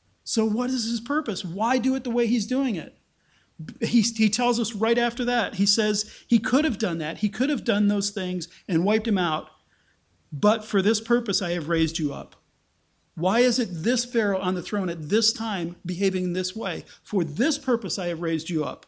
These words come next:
Why? "So that my name may be proclaimed in all the earth." So that my name might be proclaimed in all the earth. He's not doing this in order to hide.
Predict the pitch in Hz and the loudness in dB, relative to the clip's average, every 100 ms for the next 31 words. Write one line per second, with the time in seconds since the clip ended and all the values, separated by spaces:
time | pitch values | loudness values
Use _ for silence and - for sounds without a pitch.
0 | _ _ _ _ _ _ _ - 175 180 | _ _ _ _ _ _ _ -4 -2 -2
1 | 135 131 _ _ - - _ _ _ _ | -6 -12 _ _ -20 -20 _ _ _ _
2 | _ _ _ _ _ _ _ _ _ _ | _ _ _ _ _ _ _ _ _ _
3 | _ _ _ _ _ _ - 170 160 175 | _ _ _ _ _ _ -2 2 2 2
4 | 185 196 185 202 202 180 160 151 160 - | 2 2 4 4 4 2 0 -2 -4 -8
5 | - 170 165 151 156 147 151 147 131 - | -8 -4 -4 -4 -6 -6 -8 -10 -14 -18
6 | - _ _ _ _ _ _ _ _ _ | -20 _ _ _ _ _ _ _ _ _
7 | _ _ _ _ _ _ - - - 202 | _ _ _ _ _ _ -8 -4 0 2
8 | 220 208 190 - 170 165 156 160 170 196 | 2 0 -4 -4 -2 0 0 0 2 2
9 | 180 156 131 135 - - 156 165 165 160 | 2 -2 -4 -10 -14 -6 -4 -2 -4 -8
10 | 180 - 175 160 151 151 147 160 147 139 | -10 -8 -6 -4 -4 -4 -8 -8 -10 -12
11 | _ _ - - 180 - 185 240 262 208 | _ _ -20 -6 -2 2 2 2 0 2
12 | 269 262 220 160 147 - 220 175 185 196 | 4 4 2 -2 -4 -4 0 0 2 0
13 | 185 - 190 160 135 - | -2 -2 0 0 -4 -12